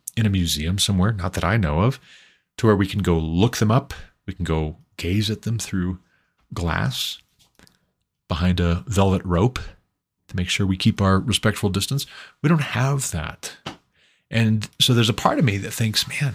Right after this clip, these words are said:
what was the point?" But, you know, the point really is not that these material objects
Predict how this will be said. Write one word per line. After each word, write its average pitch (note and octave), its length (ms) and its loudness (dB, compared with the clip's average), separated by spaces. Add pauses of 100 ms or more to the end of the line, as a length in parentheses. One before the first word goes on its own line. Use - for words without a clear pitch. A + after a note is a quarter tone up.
what B2 160 -4
was A#2+ 140 -6
the - 80 -6
point?" C3+ 480 -2
But, C3 160 2 (680)
you F3+ 120 6
know, G#3+ 180 6
the E3+ 80 2
point G#3 560 2 (560)
really D3 320 6
is B2 320 2
not B2 320 2
that G#2 300 -2
these A#2+ 760 2 (520)
material A2 600 2
objects - 840 -2